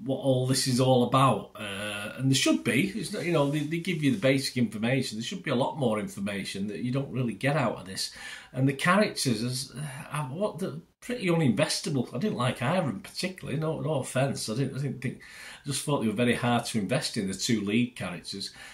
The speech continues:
Of course, the guy who turns up, the stranger who informs them about this robot. But, um, yeah, I just thought the drama side was pretty unrewarding, and you could see a lot of work went into some of it, but just not good enough for me.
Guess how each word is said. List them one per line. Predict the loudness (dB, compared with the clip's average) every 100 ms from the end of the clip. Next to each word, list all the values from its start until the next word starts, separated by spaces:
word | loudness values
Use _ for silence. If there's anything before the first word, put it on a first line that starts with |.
| -20 -20
Of | -10
course, | -8 -6 -8
the | -4
guy | -2 0
who | 0
turns | 0 -2 -2 -2
up, | -4 -6
the | -6
stranger | -8 -4 -4 -4 -4 -10
who | -14 -16 _ _ _
informs | -12 -10 -4 -2 -2 -4
them |
about | -6 -6 -8
this | -10 -8
robot. | -4 -2 -2 -6 -10 -14 -18 -20 -16
But, | -8 -8 -4 2
um, | 4 6 4 0 -8 _ _
yeah, | -6 -4 -4
I |
just | -6 -6 -4
thought | -2 0
the | 0
drama | 0 2 4 4 4 2
side | 2 2 2
was | -2
pretty | -4 -6 0 2
unrewarding, | 4 4 4 2 2 2 0 -2
and | -2 -2 -6 -12 -20 -20 -20 _ _ _ -12
you | -6 -6
could | -6 -8
see | -2 4 4 4 -2
a | -10 -8
lot | 0 2 2
of | 4
work | 8 8 4
went | -2 -2
into | -2 -2 -2
some | 0 0 -2
of | -2
it, | -4 -2
but | -4 -4 -8 -14 -14 -14
just | -12 -10 -8
not | -6
good | -2 0
enough | 0 -2
for | -6
me. | -6 -6